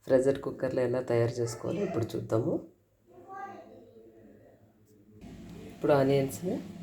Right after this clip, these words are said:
ఆయిల్లో వేపుకుందాం. మూడు వంతులు ఎలా వేసుకొని బ్రౌన్గా ఒక వంతు అలాగే వేసుకుందాం. బ్రౌన్ ఆనియన్స్. ఇప్పుడు ఈ బ్రౌన్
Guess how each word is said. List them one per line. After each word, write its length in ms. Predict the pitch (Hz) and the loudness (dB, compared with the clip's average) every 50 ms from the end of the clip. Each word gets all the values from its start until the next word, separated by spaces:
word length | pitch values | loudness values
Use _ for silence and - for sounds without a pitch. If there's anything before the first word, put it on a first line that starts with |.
| - - - - - - - - - - - - - - 135 135 | -14 -14 -16 -16 -16 -16 -18 -18 -18 -16 -16 -14 -8 -4 0 2
ఆయిల్లో 340 | 135 131 127 131 131 131 127 127 | 2 2 2 2 2 2 4 6
వేపుకుందాం. 500 | 127 123 123 - - 127 127 131 160 175 - - - - - - - - - - - - - - - - - - - 156 | 4 4 2 0 -4 -6 -4 -4 -4 -6 -6 -8 -14 -18 -18 -18 -18 -18 -18 -18 -18 -16 -16 -16 -14 -8 -2 2 6 10
మూడు 200 | 156 151 151 151 143 | 10 10 12 10 10
వంతులు 380 | 143 139 143 - - 170 - - - - - - - - - - - - - - - - - - 156 143 | 10 8 6 4 -2 -2 -2 -4 -6 -10 -16 -20 -20 -18 -18 -18 -18 -16 -16 -16 -16 -14 0 4 8 10
ఎలా 120 | 139 135 135 - | 10 10 10 8
వేసుకొని 540 | - - - - - - - - - - - - - - - - - - - - - - - - | 6 4 4 4 6 6 4 4 4 4 6 6 6 6 6 4 4 4 4 4 4 6 6 4
బ్రౌన్గా 600 | 147 147 147 151 156 - 160 - 156 156 156 147 | 4 4 4 2 2 0 0 0 0 0 0 0
ఒక 140 | 143 - - 101 98 | 0 -2 -2 0 0
వంతు 1700 | - - - - - - - - - - - - - - - - - - - - - - - - - - - 151 156 143 135 - - - - | 0 0 0 0 0 0 0 2 4 4 4 4 4 4 4 4 4 4 4 4 4 4 4 4 4 4 4 6 6 6 6 4 4 4 4
అలాగే 280 | - - - - - - - | 4 4 4 4 4 4 4
వేసుకుందాం. 480 | - - - - - - - - - - - - - - - - | 2 2 2 0 2 2 2 2 2 2 0 0 0 0 0 0
బ్రౌన్ 260 | - - 123 127 - 123 123 | 2 2 2 2 2 2 2
ఆనియన్స్. 420 | 123 - 127 123 123 120 - - - - - - - - - - - - - - - - - - - - - - - - - - - - - - - - - - - - - - - - - - - - - - - - - - - - - - - - - - - - 170 - | 2 2 2 2 0 0 0 0 0 0 2 2 2 2 2 0 0 -2 0 0 0 0 2 2 2 2 0 0 0 2 2 2 2 2 0 0 0 0 0 0 0 0 0 -2 -2 0 0 0 0 0 0 0 0 0 0 0 0 0 0 0 0 0 0 0 0 2 2 2
ఇప్పుడు 220 | - 147 143 139 135 | 0 2 2 2 2
ఈ 20 | 135 - - | 2 2 2
బ్రౌన్ 280 | - 139 139 139 139 | 2 4 4 4 4